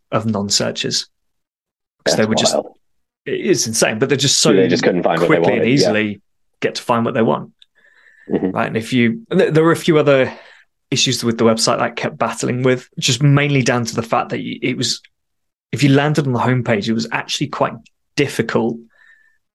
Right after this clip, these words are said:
Speaker 1: to get to a kind of all shoes page and just start browsing
Speaker 2: Yeah.
Speaker 1: and filtering like that.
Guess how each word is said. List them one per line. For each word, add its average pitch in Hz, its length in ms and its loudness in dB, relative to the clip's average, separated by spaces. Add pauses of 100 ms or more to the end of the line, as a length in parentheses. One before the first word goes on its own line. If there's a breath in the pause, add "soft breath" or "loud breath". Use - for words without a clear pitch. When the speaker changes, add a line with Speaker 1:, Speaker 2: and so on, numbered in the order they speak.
(240)
Speaker 1:
to 117 680 4
get 120 340 -4
to 120 140 0
a 110 40 4
kind 117 200 0
of 113 180 -2
all 110 200 0
shoes 104 460 -2
page 113 460 -6 (580)
and 110 140 -6
just - 160 0
start 117 280 0
browsing 110 340 2
Speaker 2:
Yeah. 110 60 0
Speaker 1:
and 104 120 -6
filtering 110 460 -2
like 107 200 -2
that. 113 240 0